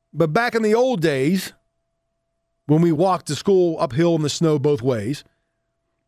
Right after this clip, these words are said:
you drafted a quarterback, and he didn't play. He sat behind the starter for a year or two until they thought he was ready. Nowadays,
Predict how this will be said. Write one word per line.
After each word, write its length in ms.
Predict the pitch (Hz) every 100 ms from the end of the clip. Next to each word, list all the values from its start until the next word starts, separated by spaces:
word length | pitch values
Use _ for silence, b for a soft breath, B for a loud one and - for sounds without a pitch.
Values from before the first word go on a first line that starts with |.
| _ -
you 140 | 202
drafted 340 | 185 202 185
a 40 | 170
quarterback, 640 | 208 285 202 131 123 143
and 120 | 185
he 120 | 165 311
didn't 220 | 330 202
play. 380 | 247 302 - _ _ _ _ _ _ _ _ _ _
He 140 | 185
sat 320 | 202 - 247 208
behind 360 | 160 170 165
the 40 | 143
starter 360 | - 156 147
for 220 | - 143
a 60 | 139
year 240 | 147 147
or 200 | 135 143
two 380 | 131 156 123 - _ _ _ _ _ _ -
until 260 | 165 - 175
they 160 | 165
thought 220 | 156 175 165
he 40 |
was 120 | 147
ready. 180 | 139 110
Nowadays, 680 | 160 277 226 160 151 143